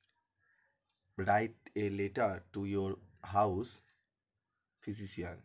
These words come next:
conveying thanks to him for providing medical consultation to your elderly parents during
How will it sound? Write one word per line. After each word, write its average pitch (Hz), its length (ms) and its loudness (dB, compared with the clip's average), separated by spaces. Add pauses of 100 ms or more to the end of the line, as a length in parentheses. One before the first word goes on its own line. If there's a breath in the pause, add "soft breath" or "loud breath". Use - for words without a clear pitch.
(600)
conveying 101 600 -4 (100)
thanks 110 360 -4
to 107 100 -8
him 107 320 -8 (100)
for 98 200 -6 (100)
providing 101 500 -4 (120)
medical 95 440 -6 (640 loud breath)
consultation 120 1000 -6 (120)
to 101 80 -2
your 92 300 -2 (920)
elderly 95 720 -2 (360)
parents 104 460 0 (580)
during 120 340 2